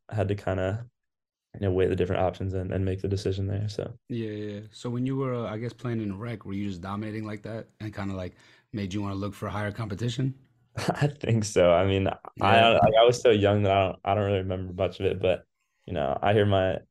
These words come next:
Speaker 1: my parents will, will mention stories from it. But, I mean, <laughs> I think most of the kids that are out there just, you know, their parents threw 'em in there. They're doing it to, to get a little exercise. But,
Speaker 2: Yeah, yeah, of
Speaker 1: um,
Speaker 2: course.
Speaker 1: but I was, I was, um, definitely enjoying myself out there.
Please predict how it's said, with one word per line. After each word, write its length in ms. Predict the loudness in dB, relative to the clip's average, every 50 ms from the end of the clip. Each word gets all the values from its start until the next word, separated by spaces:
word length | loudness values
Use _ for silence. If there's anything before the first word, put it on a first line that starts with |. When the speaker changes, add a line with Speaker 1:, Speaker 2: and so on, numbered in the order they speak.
| -6
Speaker 1:
my 120 | -4 -4 -2
parents 380 | 0 0 0 0 0 0 0
will, 280 | 0 0 2 0 -4 -4
will 120 | -4 -4 -2
mention 580 | -2 -2 -4 -4 -4 -4 -4 -4 -6 -8 -8 -12
stories 400 | -14 -4 0 2 4 4 2 0
from 240 | -2 -4 -4 -4 -2
it. 180 | -2 -4 -4 -2
But, 240 | -2 -2 0 0 0
I 60 | 2
mean, 140 | 2 2 2
<laughs> 0 |
I 80 | 2
think 260 | 2 2 2 2 4
most 240 | 6 6 6 4 4
of 60 | 0
the 80 | -2 -2
kids 200 | 2 2 0 2
that 80 | 4 4
are 80 | 6
out 160 | 4 4 4
there 200 | 4 2 2 2
just, 340 | 2 0 -4 -6 -6 _ _ _ _ _ _ _ _ _ -8
you 80 | -4
know, 300 | -2 -2 -2 -2 -4 -8 _ _ _ _ -2
their 100 | -2 0
parents 360 | 2 2 2 2 2 0 -2
threw 160 | 2 2 2
'em 100 | 4 2
in 120 | 0 0 0
there. 240 | 0 2 2 2 2
They're 100 | 0 0
doing 200 | -2 -2 -2 -2
it 100 | -6 -2
to, 320 | 0 2 2 2 0 -2 -6 _ _ -12
to 80 | -6
get 120 | -2 0 2
a 40 | 2
little 160 | 2 2 2
exercise. 680 | 0 -2 -4 -6 -6 -2 0 0 0 0 -2 -4 -6
But, 320 | -6 -4 -4 -2 -2 -2
Speaker 2:
Yeah, 220 | -2 -2 0 0 0
yeah, 320 | -2 -2 -4 -4 -4 -6
of 80 | -6 -8
Speaker 1:
um, 80 | -8
Speaker 2:
course. 320 | -8 -8 -8 -8 -12 -14 -18 _ -6
Speaker 1:
but 100 | 0 2
I 100 | 4 6
was, 260 | 4 4 2 -2 -8 -6 -4
I 120 | -2 -2
was, 200 | 0 0 -2 -2
um, 420 | -2 -4 -4 -6 -8 -8 -10 -12 -14 _ _ _ _ _ _ _ _ _ _ _ _ _ _ _ _ 0
definitely 580 | 2 2 2 2 0 2 2 2 0 -2 -4 -6 -8 -4
enjoying 280 | -2 2 4 4 4 4
myself 380 | 2 0 0 0 0 0 0 0
out 180 | -2 0 2
there. 200 | 2 2 4 4